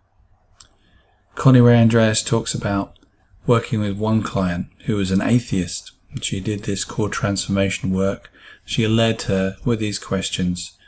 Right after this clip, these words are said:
saying, "Well, what does this behavior want for you?" And finally, this woman said, "I'm really, I'm really embarrassed to say this, but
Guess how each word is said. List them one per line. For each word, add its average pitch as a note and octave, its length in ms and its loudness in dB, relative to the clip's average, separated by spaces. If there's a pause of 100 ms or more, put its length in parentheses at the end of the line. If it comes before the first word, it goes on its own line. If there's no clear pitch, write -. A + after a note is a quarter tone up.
(100)
saying, G#2+ 400 -2
"Well, C3 160 4
what C#3+ 160 6
does C#3+ 120 4
this B2 140 0
behavior G#2 460 -2
want G2 280 -2
for - 140 -10
you?" F2 220 -6 (560)
And A#2 120 -2
finally, C#3 560 6
this G#2+ 280 -6
woman G#2 240 -2
said, F#2+ 500 -2 (800)
"I'm G#2+ 120 0
really, C#3+ 440 8 (560)
I'm B2+ 80 -4
really D3+ 160 4
embarrassed A#2+ 840 2
to - 140 -6
say B2 300 2
this, - 440 -8 (1300)
but - 420 0